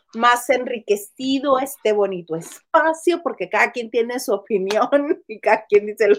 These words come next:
puro que le da la gana. Ok, ¿algo más que desees agregar, plebe?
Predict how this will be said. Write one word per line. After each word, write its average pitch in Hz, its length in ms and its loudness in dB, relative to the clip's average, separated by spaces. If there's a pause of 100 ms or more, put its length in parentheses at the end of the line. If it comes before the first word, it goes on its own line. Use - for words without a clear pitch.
(120)
puro 190 200 -2
que 160 120 -8
le 147 100 -4
da 147 200 -2
la - 120 -20
gana. - 140 -20 (1600)
Ok, - 380 0 (420)
¿algo 359 280 8
más 269 200 4
que 247 100 2
desees 247 320 0
agregar, 233 420 2
plebe? 285 300 -2